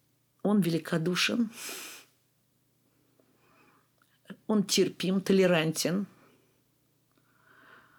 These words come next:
эм, он знает, чего он хочет. М,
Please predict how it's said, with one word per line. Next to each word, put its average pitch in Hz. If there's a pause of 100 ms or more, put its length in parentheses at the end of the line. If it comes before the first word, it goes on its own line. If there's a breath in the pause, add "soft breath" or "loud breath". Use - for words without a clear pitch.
(440 soft breath)
эм, 185 (380 loud breath)
он 196
знает, 170
чего 175
он 156
хочет. - (2250 loud breath)
М, 175